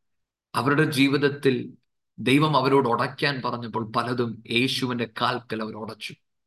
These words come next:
അതുകൊണ്ടാ യേശു പറയുന്നത്, "നിന്റെ കൂട്ടുകാരെക്കാൾ ഉപരിയായി ഞാൻ നിന്നെ അഭിഷേകം ചെയ്യും." ഒരു ദൈവികമായ ഒരു അഭിഷേകം, ഒരു ദൈവികമായ കൃപ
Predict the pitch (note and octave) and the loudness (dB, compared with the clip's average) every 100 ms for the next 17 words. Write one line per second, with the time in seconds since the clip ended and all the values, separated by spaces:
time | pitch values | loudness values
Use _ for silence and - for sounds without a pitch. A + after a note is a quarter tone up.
0 | _ _ _ _ _ _ _ _ - B2 | _ _ _ _ _ _ _ _ -4 2
1 | D#3+ F3 D3+ C#3 C#3+ D#3+ A#2+ A#2+ B2+ B2+ | 4 6 6 6 4 4 2 0 -2 -2
2 | A2+ A2+ - _ - - B2 C#3 C#3+ - | -2 -4 -10 _ -20 -6 0 2 0 0
3 | D3 D#3 D#3+ D#3+ C#3 C#3+ C#3 C3+ C3 C#3+ | 2 2 2 2 4 4 2 -2 -4 -2
4 | B2+ B2 A#2+ B2 B2 A#2 A#2 A2+ A2+ - | 0 0 0 0 0 -2 -4 -6 -12 -20
5 | - A#2 B2+ B2 A#2+ A#2+ A2 A2+ A2+ B2+ | -8 -2 -2 0 0 -2 -2 -4 -2 -2
6 | - - A#2+ A2+ A2 G#2 - - A2+ _ | -2 -2 -2 -4 -6 -8 -8 -8 -12 _
7 | _ _ _ _ _ _ C3 D3+ C3 C#3+ | _ _ _ _ _ _ 4 4 6 6
8 | E3 F3 E3+ F3+ D#3+ D#3 D#3 C#3+ C3+ A#2+ | 6 4 4 4 4 4 4 2 -2 -2
9 | C3 - B2 A2+ B2 - _ - - D3 | -4 -2 -4 -4 -10 -16 _ -12 0 4
10 | D3 C#3+ E3 F3+ F3 F3+ E3 D3+ D3+ C#3 | 6 6 6 4 4 4 4 2 0 -2
11 | - A#2+ A2+ B2+ | -4 -4 -4 -8